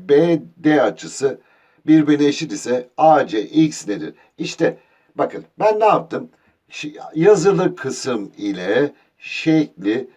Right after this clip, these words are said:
bir bütün halinde değerlendirip tek tek aldım, şekil üzerine değerlendim. Bizim en büyük hatamız, unutmayın, bu kısım, bu kısmı her seferinde unutuyoruz. Direkt yazılı kısmına gi-, gitmeye çalışıyoruz.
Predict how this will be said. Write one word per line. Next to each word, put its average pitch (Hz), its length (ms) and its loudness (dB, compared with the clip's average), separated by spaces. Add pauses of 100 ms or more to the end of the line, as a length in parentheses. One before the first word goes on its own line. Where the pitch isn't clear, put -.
(140)
bir 151 440 -2
bütün 147 360 -4
halinde 98 920 -4
değerlendirip 107 960 0 (580)
tek 220 360 2
tek 131 240 -2
aldım, 139 520 0
şekil 165 380 -4
üzerine 139 500 0
değerlendim. 101 460 -4 (320)
Bizim 185 420 -2
en 202 300 0
büyük 139 220 4
hatamız, 107 580 -2
unutmayın, 175 640 0 (240)
bu 240 180 -2
kısım, 170 420 -2 (300)
bu 165 200 -4
kısmı 170 400 -2
her 214 200 2
seferinde 156 440 0
unutuyoruz. - 420 -10 (440)
Direkt 254 360 2
yazılı 175 360 2
kısmına 123 460 -8
gi-, - 260 -12
gitmeye 101 380 -6
çalışıyoruz. 156 500 -4